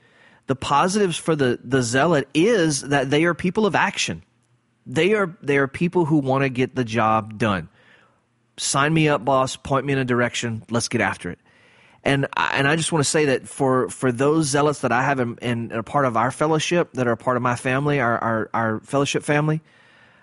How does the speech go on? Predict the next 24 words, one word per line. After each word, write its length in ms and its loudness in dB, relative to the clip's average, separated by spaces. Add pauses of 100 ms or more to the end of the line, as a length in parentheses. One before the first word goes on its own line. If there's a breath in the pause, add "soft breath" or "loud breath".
(680 soft breath)
I 240 2
wouldn't 380 2
get 120 2
anything 380 2
done 180 2
without 360 2
them, 200 -2
because 300 -2
I 160 2
am 120 0
very 200 2
much 260 -2
not 400 0
zealot. 500 -2
<laughs> 40 -8
I'm 400 2
very 260 2
much 260 0
not 380 0
of 240 0
that, 300 0
uh, 320 2
that 320 -2
personality. 640 0